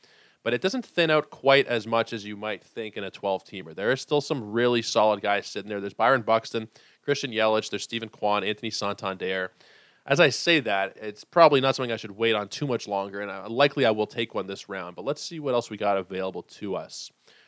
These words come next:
Ryan Pressly is still on the board. Now, closers is something I should be taking a look at here. Ryan Helsley, Felix Bautista, Raisel Iglesias.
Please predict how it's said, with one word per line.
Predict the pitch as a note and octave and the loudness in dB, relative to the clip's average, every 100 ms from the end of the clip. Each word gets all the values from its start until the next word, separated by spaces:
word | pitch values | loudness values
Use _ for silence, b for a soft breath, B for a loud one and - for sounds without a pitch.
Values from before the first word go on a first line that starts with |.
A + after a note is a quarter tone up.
| b | b
Ryan | - B2 | 0 2
Pressly | A#2+ - D#3 D#3+ D3+ G#2+ E2 | 2 4 2 4 -2 -2 -4
is | G2+ | -12
still | - A2 | -6 -4
on | G2+ | -4
the | F#2 | -6
board. | F#2+ F#2 | -6 -6
Now, | F2+ | -8
closers | F#2 - B2 C3 B2+ G2+ | -12 -4 0 0 -2 -6
is | G2 | -8
something | G#2+ G2+ | -8 -8
I | G2 | -10
should | - A#2 | -6 -6
be | G2+ | -8
taking | - G2+ G2 | -10 -10 -10
a | F2+ | -8
look | F#2+ G2+ | -6 -2
at | F#2+ F2+ | -2 -2
here. | F#2 F2 | -4 -6
Ryan | F#2+ G2+ | -4 -6
Helsley, | - A2+ A#2 A2+ A#2 A2+ A2 b b b b | -4 -2 -2 -2 -2 -2 -4 b b b b
Felix | C3+ B2+ - | -2 -2 -2
Bautista, | G2 - A#2+ - B2+ A#2+ A2+ | -10 -8 -8 -2 2 4 4
Raisel | G2+ G#2+ G#2+ G2 | 2 0 0 -4
Iglesias. | F#2 F2+ G#2 - G#2+ G#2 - - - | -8 -8 -6 -4 -2 -2 -4 -8 -10